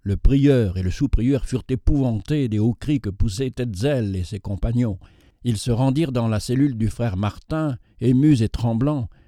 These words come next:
De grâce », lui dirent-ils, « ne couvrez pas notre ordre de honte. Déjà les autres ordres et surtout les dominicains sautent de joie de ce qu'ils ne sont pas seuls à porter l'opprobre. » Luther fut ému de ces paroles,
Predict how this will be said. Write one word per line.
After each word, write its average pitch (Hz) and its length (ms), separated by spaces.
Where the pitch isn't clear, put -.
De 143 80
grâce », 160 520
lui 113 120
dirent-ils, « 107 600
ne 147 120
couvrez 123 380
pas 160 160
notre 123 260
ordre 139 280
de 135 100
honte. 160 460
Déjà 160 260
les 143 180
autres 135 320
ordres 135 320
et 110 60
surtout 143 400
les 117 80
dominicains 127 680
sautent 147 280
de 147 120
joie 151 360
de 143 100
ce - 100
qu'ils 143 160
ne 143 60
sont 127 200
pas 123 160
seuls 156 280
à 117 80
porter - 300
l'opprobre. » 104 680
Luther 117 480
fut - 300
ému 123 240
de 92 80
ces 95 160
paroles, 107 540